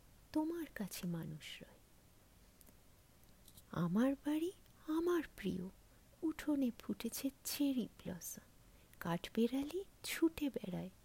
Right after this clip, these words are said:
তার খিদে কিছুতেই হয় না কম। শীতের বেলায় তুষার পড়ে, বাড়ি সেজে ওঠে নতুন সাজে। জানালা দিয়ে দেখি বসে, কি অপরূপ সেই দৃশ্য।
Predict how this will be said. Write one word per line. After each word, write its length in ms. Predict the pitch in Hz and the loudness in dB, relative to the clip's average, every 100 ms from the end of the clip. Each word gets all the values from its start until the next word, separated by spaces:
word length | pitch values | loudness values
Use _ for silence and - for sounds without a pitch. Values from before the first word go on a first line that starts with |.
| - | -10
তার 220 | 254 233 226 - | -4 -2 -4 -8
খিদে 460 | - - 220 208 - | -10 -6 -2 -2 -2
কিছুতেই 640 | - 214 - 190 - 180 170 - | -8 -10 -8 -8 -4 -2 -4 -4
হয় 180 | 180 165 | -4 -4
না 180 | 170 165 | -6 -8
কম। 200 | - 170 165 - - - - - - - | -10 -12 -14 -20 -20 -20 -20 -20 -20 -10
শীতের 560 | - - 202 - 208 233 | -6 -2 -2 0 0 0
বেলায় 440 | 247 233 254 269 302 - | 0 0 0 -2 -4 -6
তুষার 520 | - 285 - 269 277 254 - | -4 -4 -4 -2 -2 -2 -2
পড়ে, 320 | 208 196 202 - - - - 226 | -2 -2 -6 -12 -20 -20 -12 -6
বাড়ি 300 | 254 277 285 | 0 2 2
সেজে 520 | 254 - 233 220 262 262 | 0 -2 -2 -2 0 -2
ওঠে 280 | 254 - | -2 -6
নতুন 600 | 240 240 269 - 302 294 | -4 -2 -2 -4 -4 -2
সাজে। 480 | 247 - 180 170 180 170 - - - - 170 | -4 -6 -8 -8 -10 -14 -16 -20 -20 -12 -4
জানালা 560 | 180 175 190 208 240 247 | -2 2 2 2 2 0
দিয়ে 380 | 294 339 359 269 - | 0 2 2 0 0
দেখি 420 | 202 214 - 285 - | 0 0 -2 -2 -2
বসে, 380 | 214 - - 185 - - - - - | -8 -8 -10 -12 -14 -18 -20 -20 -20
কি 280 | - - 349 | -16 -4 0
অপরূপ 800 | 269 240 - 285 285 294 294 277 | 0 -2 -4 -2 0 2 2 0
সেই 360 | - - 220 196 | -4 -4 -2 -2
দৃশ্য। 520 | - 185 - - - | -4 -10 -8 -12 -12